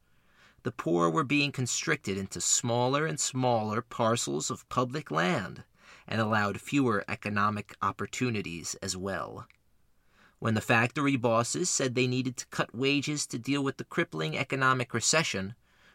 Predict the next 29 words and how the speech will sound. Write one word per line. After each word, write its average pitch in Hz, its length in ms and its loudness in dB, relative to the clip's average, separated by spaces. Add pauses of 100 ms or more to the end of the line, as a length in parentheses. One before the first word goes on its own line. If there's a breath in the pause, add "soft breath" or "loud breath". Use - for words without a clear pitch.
workers 185 340 4
stepped - 340 2
in 208 180 4
and 127 120 4
attempted 156 400 0
to 127 60 -6
compromise 117 800 2
with - 140 -8
their 90 120 -4
bosses. - 680 -6 (640 soft breath)
They 143 140 6
endeavored 165 420 4
to 160 80 -4
get 151 200 0
the 135 80 -4
government 143 580 4
to 135 80 -4
subsidize 117 840 2
a 127 100 -4
mutually 170 580 2
agreed-to 135 580 2
work 127 280 2
stoppage, - 760 4 (460)
but 113 140 -6
bosses 151 380 2
balked - 380 0
at 90 120 -8
this 117 200 0
offer. - 480 -8